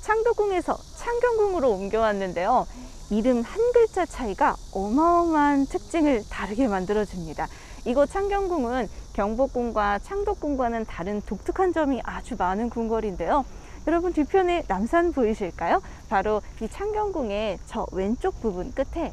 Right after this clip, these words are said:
남산이 놓여져 있는데요. 실제로 전궁인 경복궁과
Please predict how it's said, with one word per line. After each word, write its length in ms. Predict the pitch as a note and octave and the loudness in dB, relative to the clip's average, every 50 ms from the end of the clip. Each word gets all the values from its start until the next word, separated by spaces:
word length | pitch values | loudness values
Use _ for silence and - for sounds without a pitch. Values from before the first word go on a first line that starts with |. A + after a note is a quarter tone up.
| - - | -6 -8
남산이 480 | E3 E3 F3+ G#3+ A3+ C#4 C4+ B3+ C4 | -6 -6 -6 -4 -4 -2 0 0 0
놓여져 380 | A3 F#3+ F3+ F#3 F#3+ F#3 G#3 F#3 | 0 0 -2 -2 -2 -2 -2 -4
있는데요. 500 | E3 D3+ D3+ D3 - - - - G3 E3+ - - - - - - - | -4 -6 -8 -8 -8 -8 -6 -6 -6 -8 -8 -12 -14 -14 -14 -14 -8
실제로 600 | - - G#4+ A4 A4+ A4 G#4+ G4+ F4+ E4+ F4+ F4 D#4 | -2 0 0 2 2 2 0 2 2 2 0 0 0
전궁인 640 | - A#3+ G3+ G#3+ A3+ B3 B3+ B3+ B3 A#3+ A#3 A#3 | -2 -2 -2 -2 -2 -2 0 0 0 0 -2 -2
경복궁과 840 | A#3 A#3 G#3+ G3 G#3+ A3+ C4+ B3+ - G3+ F#3+ F3+ F3+ F3+ C4+ F4 A3 | -4 -4 -4 -4 -2 -2 -4 -4 -4 -6 -6 -4 0 0 2 2 0